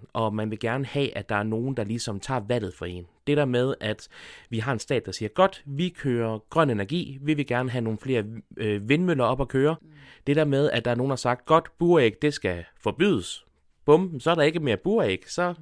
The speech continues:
Speaker 1: kan du købe skrabæg.
Speaker 2: Mm.
Speaker 1: Så det der med, at, at der er nogen, der tager ens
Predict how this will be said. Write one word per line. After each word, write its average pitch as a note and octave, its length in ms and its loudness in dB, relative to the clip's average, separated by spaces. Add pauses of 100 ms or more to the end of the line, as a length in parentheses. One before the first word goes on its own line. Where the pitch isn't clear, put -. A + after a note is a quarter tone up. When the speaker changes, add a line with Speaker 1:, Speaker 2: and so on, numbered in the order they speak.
(120)
Speaker 1:
kan A#2 120 -6
du A#2 60 -6
købe C3 160 -2
skrabæg. A2 580 -2
Speaker 2:
Mm. - 140 -20 (400)
Speaker 1:
Så D3 120 0
det F3+ 100 0
der F#3+ 80 6
med, F3+ 260 4
at, C3 220 0
at C#3 120 -4
der D3 60 0
er D3+ 100 2
nogen, D#3 320 0
der D3+ 60 -2
tager D#3 240 -2
ens B2+ 460 -4